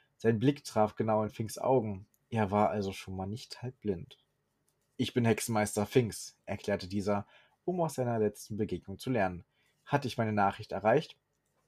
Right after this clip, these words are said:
Finks hat tatsächlich gelernt und die, er stellt sich so viel besser an, oder? Allein diese Begrüßung ist ja schon mal extrem viel besser als beim letzten Mal.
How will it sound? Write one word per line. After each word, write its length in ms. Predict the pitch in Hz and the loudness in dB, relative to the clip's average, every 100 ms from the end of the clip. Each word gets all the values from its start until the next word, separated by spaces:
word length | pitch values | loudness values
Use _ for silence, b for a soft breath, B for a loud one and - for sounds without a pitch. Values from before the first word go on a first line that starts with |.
| _ _ _ _ _ _ _ | _ _ _ _ _ _ _
Finks 480 | - 170 - - - | 6 6 4 -2 2
hat 340 | 120 - - | 2 0 -6
tatsächlich 540 | - 104 117 - 120 - | -2 2 2 0 -4 4
gelernt 520 | 120 110 110 101 - | 8 8 6 0 -8
und 360 | 104 98 - _ _ - - | -10 -10 -12 _ _ -20 -8
die, 140 | 127 - _ | -8 -8 _
er 100 | 110 | 4
stellt 260 | - 151 - | 10 10 10
sich 200 | 117 - | -4 -2
so 280 | - 170 214 | 8 8 8
viel 240 | - 160 | 6 6
besser 360 | 135 151 139 - | 8 8 6 4
an, 220 | 98 92 _ _ | 0 -4 _ _
oder? 360 | - 127 185 220 _ _ _ | -4 0 0 -2 _ _ _
Allein 360 | 127 135 180 160 | 6 8 8 4
diese 180 | 143 139 | -2 -2
Begrüßung 600 | 113 117 202 285 123 113 | 0 4 6 6 2 0
ist 140 | 113 | -2
ja 80 | 113 | -4
schon 160 | - | -4
mal 180 | 107 98 b b - | -4 -4 b b -20
extrem 460 | - - - 180 | -18 -4 4 4
viel 160 | 190 175 | 6 4
besser 300 | 139 127 135 | 4 6 6
als 160 | 123 - | 4 2
beim 160 | 120 | -2
letzten 300 | 101 - - | -2 -4 -8
Mal. 260 | 92 92 | -6 -6